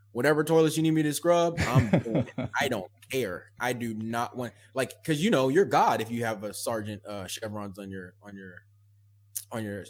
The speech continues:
Speaker 1: uh, sleeves. If you have s-, sergeant chevrons, you're God to Marines.
Speaker 2: Best rank, yeah.
Speaker 1: Like, yo, sergeant could, any sergeant in the Marine Corps could hop up and be like, "I got it, sir.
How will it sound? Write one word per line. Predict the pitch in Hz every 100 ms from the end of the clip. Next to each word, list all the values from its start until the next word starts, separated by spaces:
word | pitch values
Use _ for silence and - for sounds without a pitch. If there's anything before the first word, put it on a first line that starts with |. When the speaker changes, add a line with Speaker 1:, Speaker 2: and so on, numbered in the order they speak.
| -
Speaker 1:
uh, | 110
sleeves. | 92 - 113 101 87 - -
If |
you | 160
have | 143
s-, | 123 - -
sergeant | 160 160
chevrons, | 170 170 180 175 160
you're | 160
God | 120 117 131 113 -
to | 110
Marines. | 107 107
Speaker 2:
Best | 117 120
rank, | 123 143 117
yeah. | 104 160 117 101 -
Speaker 1:
Like, | 156 - - -
yo, | 156 131
sergeant | 180 180 180
could, | 165 117 - -
any | 180 214
sergeant | 196 180 165
in | 165
the | 156
Marine | 143 143
Corps | 131 113
could | 113
hop | 123 143
up | 139
and | 131
be | 135
like, | 123 -
"I |
got | 135 139 117
it, | -
sir. | - 101 98